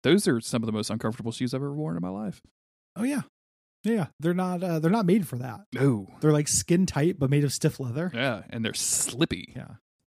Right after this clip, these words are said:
Speaker 2: Yeah. I, I don't, I don't care for a, for a cowboy boot. Uh, this is the kind of thing my mom got me for me when I was very young, 'cause
Speaker 1: Oh,
Speaker 2: she
Speaker 1: yeah.
Speaker 2: was into cowboys and cowboy culture and stuff.
Speaker 1: Mm-hmm.
Speaker 2: You know? Uh, and s-, she thought it'd be cute, and then I, like, wore 'em. I'm like, "These are really uncomfortable. I can't wear these, Mom."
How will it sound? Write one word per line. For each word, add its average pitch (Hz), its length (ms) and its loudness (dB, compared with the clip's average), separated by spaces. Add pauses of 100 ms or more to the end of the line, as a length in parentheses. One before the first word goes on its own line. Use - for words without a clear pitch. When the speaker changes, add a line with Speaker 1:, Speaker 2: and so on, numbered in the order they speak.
(500)
Speaker 2:
Yeah. 127 280 -2 (380)
I, 160 140 0
I 160 100 0
don't, 165 220 4
I 151 40 -4
don't 143 140 2
care 135 160 0
for 127 260 -2
a, 135 140 -10
for 135 140 -6
a 123 40 -4
cowboy 123 380 -6
boot. 139 240 -10 (1200)
Uh, 113 380 -8
this 123 80 -8
is 151 80 -2
the 160 60 -2
kind 180 120 4
of 156 60 -2
thing 175 120 2
my 151 120 2
mom 139 240 2
got 135 160 0
me 131 160 0
for 151 200 -6
me 131 120 4
when 127 100 4
I 123 40 0
was 117 100 -2
very 120 180 -4
young, 117 380 -6 (180)
'cause 107 120 -2
Speaker 1:
Oh, 98 40 -6
Speaker 2:
she 113 80 -2
Speaker 1:
yeah. 123 60 0
Speaker 2:
was 123 140 -2
into 131 380 -4 (220)
cowboys 131 420 -2
and 135 160 -4
cowboy 135 300 -4
culture 139 400 -6
and 147 140 -6
stuff. 151 260 -10
Speaker 1:
Mm-hmm. 107 360 -6 (1000)
Speaker 2:
You 151 80 -6
know? 160 160 -4 (460)
Uh, 123 460 -2
and 127 180 0
s-, 120 300 -4
she 151 140 0
thought 127 120 4
it'd 120 120 0
be 120 100 -2
cute, 120 320 2
and 123 140 -2
then 120 100 0
I, 120 140 -4
like, 120 160 -6
wore 120 240 -4
'em. 117 80 -2
I'm 117 80 -2
like, 117 100 -4
"These 127 140 0
are 123 60 0
really 117 220 -4
uncomfortable. 117 380 -10
I 123 80 -8
can't - 160 -16
wear - 140 -12
these, - 180 -14
Mom." - 180 -10